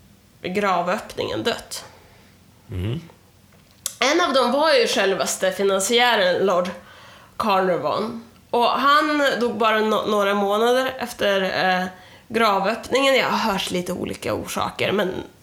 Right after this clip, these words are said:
Speaker 1: av na-, av så kallade naturliga orsaker.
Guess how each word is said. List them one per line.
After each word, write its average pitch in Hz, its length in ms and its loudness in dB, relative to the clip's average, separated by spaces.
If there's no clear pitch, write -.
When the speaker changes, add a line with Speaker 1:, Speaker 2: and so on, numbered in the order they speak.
Speaker 1:
av 208 160 0
na-, 214 100 0
av 214 260 0
så - 140 -4
kallade 175 400 -2
naturliga 226 600 -2
orsaker. - 720 -6